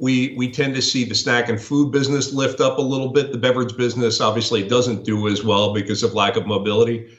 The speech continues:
Then as mobility becomes more positive, we've seen the beverage business pick up. The food business loses a little bit, but also stays quite positive. So,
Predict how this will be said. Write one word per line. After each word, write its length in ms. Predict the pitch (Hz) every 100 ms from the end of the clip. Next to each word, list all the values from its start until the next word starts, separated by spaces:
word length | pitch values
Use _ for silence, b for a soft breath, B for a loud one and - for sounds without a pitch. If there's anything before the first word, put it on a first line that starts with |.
| B B -
Then 180 | 151
as 180 | 147 131
mobility 540 | 139 117 175 175 147 117
becomes 520 | 117 113 123 113 107
more 300 | 107 101 -
positive, 600 | 104 101 104 113 110 - B -
we've 180 | 123 120
seen 200 | 156 127
the 80 | 113
beverage 420 | 143 143 - -
business 380 | 127 127 117 -
pick 260 | 113 107
up. 280 | 131 131 -
The 60 | 117
food 320 | 160 156 156
business 400 | 135 131 117 135
loses 360 | 131 120 113
a 40 | 113
little 200 | 117 107
bit, 280 | 131 117 120
but 100 | 127
also 300 | 143 147 -
stays 380 | - 120 110
quite 260 | - 98 87
positive. 520 | 107 104 104 92 82
So, 320 | - 98 -